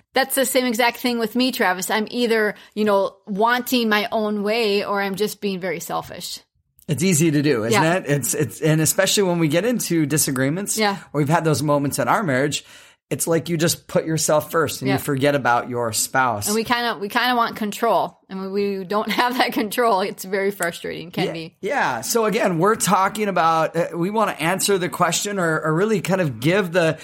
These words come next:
Speaker 2: information that goes with the statement, how to have an emotionally intelligent marriage. And I think one of the biggest steps is just starting off with the idea that emotions are dangerous, or really what we're, we're getting at is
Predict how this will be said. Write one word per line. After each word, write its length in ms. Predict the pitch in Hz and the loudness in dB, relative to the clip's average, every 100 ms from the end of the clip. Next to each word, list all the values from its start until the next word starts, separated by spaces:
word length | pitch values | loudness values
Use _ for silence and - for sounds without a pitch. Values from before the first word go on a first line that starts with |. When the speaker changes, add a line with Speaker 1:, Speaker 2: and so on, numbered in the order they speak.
| - - | -14 -2
Speaker 2:
information 720 | 180 170 185 170 196 - 190 | -2 0 0 2 2 0 2
that 80 | 170 | 2
goes 240 | 147 175 156 | 2 2 0
with 140 | 175 | -2
the 80 | 165 | -2
statement, 480 | - 180 180 160 - | -2 -2 -2 -4 -8
how 360 | - 165 180 | -2 2 2
to 120 | 190 175 | 2 0
have 480 | 156 151 147 147 - - - _ | 2 2 2 0 -6 -20 -20 _
an 320 | 170 170 160 160 | 0 2 2 2
emotionally 720 | 165 156 156 160 185 180 156 | 2 4 2 0 -2 -4 -2
intelligent 640 | 156 131 139 139 131 131 | -2 0 2 2 0 -2
marriage. 640 | 147 190 220 151 123 - - | -2 0 2 2 0 -4 -2
And 160 | 170 | -2
I 100 | 165 | -2
think 360 | 156 214 233 175 | -4 -4 -6 -4
one 240 | 160 180 | -2 0
of 100 | 233 185 | 0 0
the 60 | |
biggest 440 | 147 160 185 240 - | 0 0 0 0 0
steps 340 | 139 139 - | 0 -2 -4
is 140 | 165 | -4
just 160 | 185 170 | -2 -2
starting 340 | 185 190 196 | 0 0 2
off 220 | 185 185 185 | 2 0 -2
with 180 | 185 - - - - | -6 -8 -20 -10 -2
the 100 | 165 | 2
idea 440 | 190 180 165 202 | 4 2 2 2
that 240 | 175 185 180 | 2 0 0
emotions 760 | 180 165 180 214 190 185 180 - | 0 2 2 0 -2 -2 -4 0
are 160 | 170 170 | 0 0
dangerous, 560 | 185 196 180 123 110 | -4 -4 -4 -4 -2
or 120 | 170 160 | 0 2
really 280 | 175 214 | 2 4
what 200 | 190 190 | 4 2
we're, 300 | 185 180 170 160 - - | 2 2 2 -2 -16 -6
we're 100 | 139 | -2
getting 360 | 180 202 208 | 0 2 2
at 180 | 156 156 | 0 0
is 240 | 160 156 | 0 0